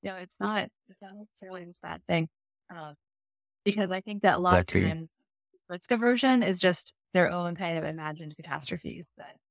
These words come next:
Speaker 1: there's no evidence.
Speaker 2: Exactly. I mean, I come from the world of startups and entrepreneurship, right? And whenever we want to convince someone of the benefits of a new innovation, we have to pass a much higher bar. Like, we
Speaker 1: Yeah.
Speaker 2: typically take the ten X rule.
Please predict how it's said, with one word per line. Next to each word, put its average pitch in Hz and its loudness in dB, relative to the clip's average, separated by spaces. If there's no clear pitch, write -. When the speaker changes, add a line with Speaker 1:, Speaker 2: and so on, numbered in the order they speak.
Speaker 1:
there's 165 0
no 160 0
evidence. 143 -6
Speaker 2:
Exactly. 95 6
I - -2
mean, 98 8
I 104 8
come 113 4
from 104 2
the 98 4
world 95 8
of 90 4
startups 92 4
and 98 4
entrepreneurship, 87 4
right? 87 6
And 92 0
whenever 95 6
we 90 6
want 87 6
to - -4
convince 92 4
someone 92 6
of 87 0
the - 2
benefits 87 2
of - -12
a 92 4
new 90 8
innovation, 87 4
we 95 0
have 92 2
to 107 -2
pass - 2
a 98 4
much 92 4
higher 90 6
bar. 76 -6
Like, 85 2
we 95 4
Speaker 1:
Yeah. 285 6
Speaker 2:
typically 92 6
take - 2
the 92 4
ten 98 4
X - 2
rule. 80 -2